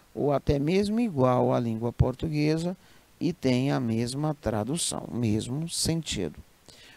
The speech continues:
Outro detalhe que a gente observa é que normalmente esses textos, eles operacionam com um título, subtítulo, e eles podem ser checados, porque as notícias são textos curtos,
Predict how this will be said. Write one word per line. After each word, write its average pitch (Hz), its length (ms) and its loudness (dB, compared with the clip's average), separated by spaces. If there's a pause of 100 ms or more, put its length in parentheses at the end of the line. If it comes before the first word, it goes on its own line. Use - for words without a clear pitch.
(180)
Outro - 300 6
detalhe 151 460 4
que - 100 -4
a 123 60 0
gente 120 260 -8
observa 131 580 0 (360)
é - 80 -6
que - 120 -8
normalmente 190 560 0
esses - 300 -4
textos, 180 640 -2 (380)
eles 185 420 2
operacionam 147 960 0
com 143 300 -2
um 127 80 -4
título, 135 680 -2
subtítulo, 143 880 -2 (500)
e 131 120 -2
eles 127 200 0
podem 165 380 2
ser 262 200 2
checados, 165 800 2 (380)
porque 123 240 -4
as 131 140 -4
notícias 160 760 -2 (280)
são 165 260 -2
textos 127 480 -2
curtos, 151 760 -2